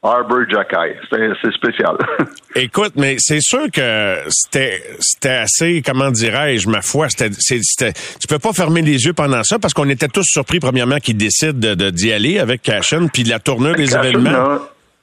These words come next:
Speaker 1: c'est un des toughs de la Ligue, là. Il, il est tough. Puis je l'ai vu souvent, moi, quand, quand j'étais avec les Blackhawks, en même temps, lui, il était avec les Canucks. Puis après ça, quand j'étais avec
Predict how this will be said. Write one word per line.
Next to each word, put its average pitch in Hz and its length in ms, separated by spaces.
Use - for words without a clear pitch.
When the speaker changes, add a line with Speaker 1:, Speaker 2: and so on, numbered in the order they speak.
Speaker 1:
c'est 117 140
un 135 80
des 120 200
toughs 135 300
de 98 80
la 98 80
Ligue, 98 280
là. 90 160
Il, 90 340
il 101 240
est 120 140
tough. 95 140
Puis 87 160
je 196 100
l'ai 104 200
vu 113 160
souvent, 135 360
moi, 120 460
quand, 95 220
quand 110 120
j'étais 107 100
avec 107 140
les 107 100
Blackhawks, 101 600
en 104 60
même 92 100
temps, 110 180
lui, 101 240
il 101 60
était 95 140
avec 92 240
les 87 80
Canucks. 95 460
Puis 104 120
après 90 260
ça, 117 80
quand 95 160
j'étais 92 220
avec 92 100